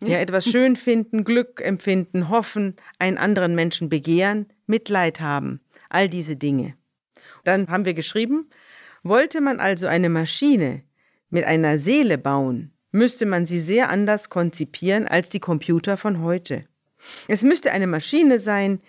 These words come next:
Speaker 1: die Angst haben kann, die nicht allein sein will,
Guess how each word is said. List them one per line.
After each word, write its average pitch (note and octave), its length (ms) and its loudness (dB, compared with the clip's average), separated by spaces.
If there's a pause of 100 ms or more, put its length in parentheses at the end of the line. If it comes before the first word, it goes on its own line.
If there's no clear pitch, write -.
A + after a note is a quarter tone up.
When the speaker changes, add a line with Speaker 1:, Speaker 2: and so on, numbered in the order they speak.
(120)
Speaker 1:
die G#3 100 -4
Angst - 340 -4
haben B2 280 -4
kann, G#2+ 380 -10 (540)
die A#3 120 2
nicht E4 260 2
allein C4 400 2
sein C#3+ 340 0
will, - 240 -4